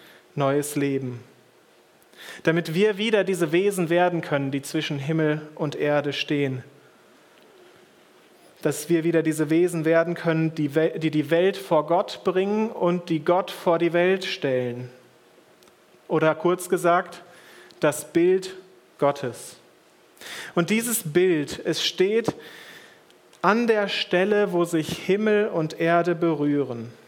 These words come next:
zwischen den Welten. Wenn wir uns das jetzt anschauen, dann eröffnet sich uns hier auch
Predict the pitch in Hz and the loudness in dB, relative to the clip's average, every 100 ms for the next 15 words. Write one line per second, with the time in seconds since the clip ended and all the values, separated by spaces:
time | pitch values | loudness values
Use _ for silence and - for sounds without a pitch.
0 | - - - - 165 170 170 165 165 - | -20 -18 -14 -2 -2 0 -2 -2 -4 -10
1 | - - - - 156 151 147 139 135 127 | -20 -20 -8 -2 0 2 2 2 0 -10
2 | 123 - - - _ _ - - _ _ | -14 -18 -20 -20 _ _ -20 -20 _ _
3 | - - - - - 202 233 226 233 247 | -20 -16 -12 -6 0 2 2 2 2 4
4 | 214 - 196 233 247 175 156 180 214 - | 0 2 2 2 0 2 4 4 0 -6
5 | - - - - 175 190 202 - - - | -16 -16 -16 0 2 2 0 -6 -16 -20
6 | _ _ _ _ _ _ _ _ _ _ | _ _ _ _ _ _ _ _ _ _
7 | - 180 247 320 - 185 185 185 196 175 | 2 2 4 2 2 0 2 0 0 -2
8 | - 196 208 160 165 202 208 - | -2 0 0 2 4 4 0 -6